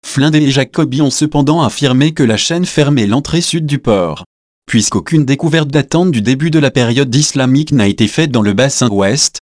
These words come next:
le port décrit par Al-Muqaddasi semblerait avoir été situé dans le bassin est, la chaîne est entendue entre la tour des Mouches et l'extrémité orientale de la digue sud, comme l'a proposé Gertois Jean.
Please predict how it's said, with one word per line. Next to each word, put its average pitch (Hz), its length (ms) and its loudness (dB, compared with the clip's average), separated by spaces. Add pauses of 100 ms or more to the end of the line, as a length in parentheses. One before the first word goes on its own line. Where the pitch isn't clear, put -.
le 208 180 4
port 170 240 0
décrit 139 320 0
par 127 160 0
Al-Muqaddasi 135 680 0
semblerait 147 580 0
avoir 151 280 0
été 156 200 0
situé 156 380 0
dans 131 140 0
le 101 100 2
bassin 117 460 0
est, 110 200 0 (200)
la 104 160 2
chaîne 156 280 0
est 135 140 -2
entendue 135 400 0
entre 131 260 0
la 104 140 2
tour 120 200 0
des 104 120 2
Mouches 120 300 2
et 107 80 0
l'extrémité 139 760 0
orientale 139 540 0
de 120 80 0
la 98 140 2
digue 107 240 -2
sud, 117 420 -2 (240)
comme 156 180 2
l'a 117 120 4
proposé 147 500 0
Gertois 143 360 0
Jean. 107 260 -2